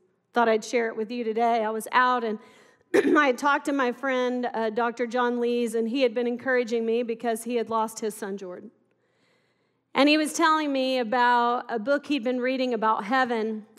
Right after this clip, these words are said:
where people who had had these experiences all said the same thing. "I can't explain it to you, but when I saw him, Jesus, I knew him and I knew that he knew me,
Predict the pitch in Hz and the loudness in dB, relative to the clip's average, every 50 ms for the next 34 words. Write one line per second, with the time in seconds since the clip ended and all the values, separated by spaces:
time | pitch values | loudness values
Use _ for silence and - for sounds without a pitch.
0 | _ _ - 240 247 240 233 240 - 277 285 285 285 285 254 240 254 254 240 226 | _ _ -4 -2 0 0 0 -2 -2 -4 -4 -2 -2 -2 -2 -2 -2 -2 -2 -2
1 | 214 208 190 185 247 254 247 247 240 208 233 240 214 208 226 - - - - - | -2 -4 -4 0 2 2 2 2 2 0 -4 -6 -4 -6 -6 -6 -8 -12 -8 -4
2 | 277 269 262 254 226 208 208 202 208 208 196 202 208 214 226 247 254 254 - 254 | -2 0 0 0 0 0 -2 -4 -4 -6 -6 -6 -4 -4 -4 -4 -4 -4 -4 -4
3 | 240 233 208 196 214 208 - - 220 220 220 220 214 - 214 202 170 175 185 - | -4 -4 -4 -6 -8 -8 -6 -6 -4 -4 -4 -6 -6 -8 -8 -8 -10 -10 -14 -16
4 | _ _ _ _ - 208 208 - 247 254 262 294 277 - - - 294 285 277 262 | _ _ _ _ -4 -4 -2 -2 -2 -2 -2 -2 -4 -8 -10 -8 -6 -4 -2 -2
5 | 240 226 - - - 175 165 - - 190 - - _ _ _ _ _ _ _ _ | -4 -6 -8 -10 -12 -10 -10 -10 -12 -16 -18 -20 _ _ _ _ _ _ _ _
6 | _ _ _ _ _ _ _ _ _ _ _ _ _ _ 220 254 247 247 277 277 | _ _ _ _ _ _ _ _ _ _ _ _ _ _ 2 2 4 4 2 2
7 | 269 254 240 240 220 - - - 294 311 320 320 330 311 226 214 233 220 214 220 | 2 2 2 0 -2 -4 -2 2 4 4 6 6 4 2 0 -2 -4 -4 -6 -6
8 | 220 220 220 226 202 226 254 285 269 233 202 190 180 185 196 - - - - _ | -8 -8 -10 -10 -6 -4 -2 -2 -2 -2 -4 -8 -10 -10 -12 -14 -18 -20 -20 _
9 | _ _ _ _ _ _ _ _ _ _ _ _ _ _ _ _ _ _ _ _ | _ _ _ _ _ _ _ _ _ _ _ _ _ _ _ _ _ _ _ _
10 | - 254 262 254 262 262 262 269 302 330 302 311 359 349 339 349 370 359 - - | 2 2 4 4 2 0 0 0 2 2 0 0 -2 -4 -4 -4 -6 -8 -10 -16
11 | - _ _ _ _ _ _ _ _ - 247 262 262 262 262 262 269 262 269 285 | -20 _ _ _ _ _ _ _ _ 2 4 4 4 4 4 2 0 -2 -4 -4
12 | 311 311 269 262 247 214 - 285 269 269 262 262 254 254 254 247 240 226 185 160 | -4 -4 -4 -4 -4 -4 -6 -8 -8 -6 -4 -4 -4 -4 -4 -2 -2 -2 -4 -4
13 | 160 - | -8 -14